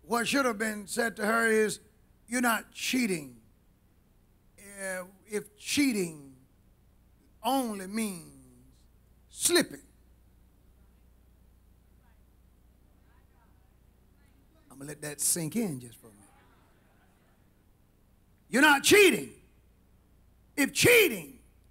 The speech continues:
only means slipping and creak, creeping.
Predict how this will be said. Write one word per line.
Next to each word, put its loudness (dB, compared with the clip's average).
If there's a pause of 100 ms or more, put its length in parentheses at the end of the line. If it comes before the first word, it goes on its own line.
(460)
only 4
means 0 (3500)
slipping -4 (400)
and -20
creak, -8 (320)
creeping. -8